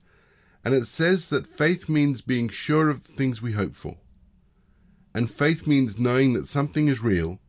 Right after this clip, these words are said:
even when we do not see it. I like that version. I really do. Faith means something that's, sorry, I'll start that again. Faith means being sure of the things that we hope for and knowing that something is real, even if we don't see it.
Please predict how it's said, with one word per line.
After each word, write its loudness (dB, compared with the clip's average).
even 0
when 4
we 0
do 2
not 0
see -10
it. -10
I -2
like -2
that -4
version. -10
I -8
really -2
do. -2
Faith 0
means 0
something -2
that's, -12
sorry, -4
I'll -2
start -4
that -2
again. 0
Faith 0
means 4
being -2
sure 0
of -6
the -6
things 0
that -6
we -4
hope -4
for -8
and 2
knowing 4
that -2
something -2
is -2
real, 4
even -2
if -6
we 0
don't 0
see -2
it. -6